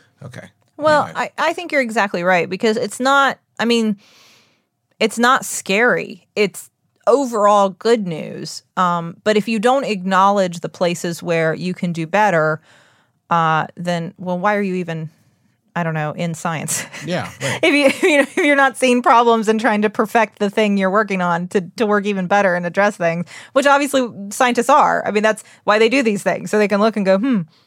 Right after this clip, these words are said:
Speaker 2: how can we address this moving forward? Is there something we're missing?" Um, not so that we can be scared, 'cause being scared doesn't seem to help us very much.
Speaker 1: Hell
Speaker 2: As
Speaker 1: yeah.
Speaker 2: No. Uh, so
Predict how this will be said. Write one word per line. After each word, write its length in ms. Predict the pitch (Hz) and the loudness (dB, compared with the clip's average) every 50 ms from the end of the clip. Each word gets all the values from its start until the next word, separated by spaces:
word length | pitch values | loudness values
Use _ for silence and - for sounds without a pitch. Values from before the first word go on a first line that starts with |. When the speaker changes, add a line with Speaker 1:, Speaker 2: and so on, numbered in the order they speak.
| _ - | _ -2
Speaker 2:
how 100 | - 170 | -2 -2
can 140 | - 202 202 | 0 0 2
we 100 | 214 233 | 2 2
address 300 | 240 254 294 311 - - | 4 4 2 2 2 0
this 200 | 202 160 156 - | -2 -2 -2 0
moving 300 | 202 196 190 190 202 208 | 0 0 2 0 0 0
forward? 540 | 208 254 247 208 165 156 135 123 - 190 202 - | 4 4 4 4 2 0 -4 -6 -10 -14 -12 -8
Is 140 | - 190 170 | -6 -4 -2
there 100 | 196 196 | -2 -2
something 320 | 196 214 196 180 190 185 | -2 -2 -4 -4 -6 -6
we're 100 | 185 196 | -4 -2
missing?" 500 | 208 233 269 - - 175 165 165 170 170 - - - - - - _ _ | 0 0 0 0 -2 -6 -8 -6 -8 -12 -12 -16 -20 -20 -20 -20 _ _
Um, 360 | - 190 196 185 180 180 180 175 - _ _ - | 0 2 2 2 2 0 -4 -8 -12 _ _ -6
not 320 | 185 214 233 240 233 - - | 0 2 4 4 2 2 0
so 100 | - 220 | -2 0
that 100 | 208 202 | 0 0
we 140 | 190 196 | -4 -4
can 160 | 190 - 208 202 | -4 -2 -2 -2
be 120 | 185 180 | -2 -4
scared, 500 | - - - 220 185 160 - - 185 - _ _ | -6 -4 -2 -2 -2 -2 -4 -8 -12 -16 _ _
'cause 160 | - - 175 | -8 -8 -6
being 220 | 160 202 196 196 196 | -4 -2 -2 -4 -4
scared 260 | - - 180 170 165 | -4 -2 -2 -2 -2
doesn't 300 | 165 175 165 175 160 - _ _ _ _ _ _ _ - 175 _ - | -2 -4 -4 -6 -8 -10 _ _ _ _ _ _ _ -20 -20 _ -14
seem 200 | - - 180 165 | -8 -6 -6 -4
to 60 | 165 165 | -4 -2
help 240 | 151 180 160 - | 0 0 -2 -2
us 140 | 147 143 - | -4 -10 -8
very 220 | - 156 160 160 156 | -8 -8 -8 -8 -8
much. 380 | - 143 - - - - - - - | -10 -10 -12 -12 -14 -18 -18 -16 -12
Speaker 1:
Hell 140 | - 110 117 | -12 -10 -10
Speaker 2:
As 100 | 120 127 | -8 -10
Speaker 1:
yeah. 160 | 117 92 82 - _ _ - | -10 -12 -12 -16 _ _ -12
Speaker 2:
No. 200 | 160 151 - - _ _ - - - - - - - - - _ _ | -10 -10 -10 -12 _ _ -20 -20 -20 -20 -20 -20 -20 -20 -20 _ _
Uh, 320 | - - 208 190 185 185 - - | 0 2 4 4 4 2 0 -4
so 560 | - - - 269 254 247 240 233 226 - | -4 0 2 4 6 6 6 4 2 0